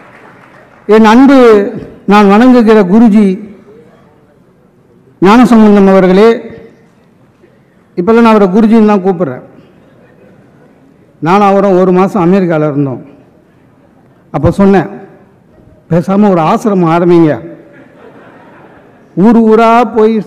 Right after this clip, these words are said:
பணம் சம்பாதிக்கிறது, உட்கார்ந்த இடத்துல இருந்தே சம்பாதிச்சிருவோம்." அவரும் யோசிக்கிறேன்னு சொல்லியிருக்காரு.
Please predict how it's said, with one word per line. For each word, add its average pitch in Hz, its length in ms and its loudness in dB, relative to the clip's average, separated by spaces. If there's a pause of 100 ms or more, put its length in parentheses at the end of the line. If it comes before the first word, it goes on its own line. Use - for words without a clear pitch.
(120)
பணம் 202 240 -4
சம்பாதிக்கிறது, 202 580 -2
உட்கார்ந்த 202 480 -2
இடத்துல 165 120 -10
இருந்தே 196 240 -4
சம்பாதிச்சிருவோம்." 190 760 -8 (1080)
அவரும் 202 360 2
யோசிக்கிறேன்னு 202 600 2
சொல்லியிருக்காரு. 156 520 -2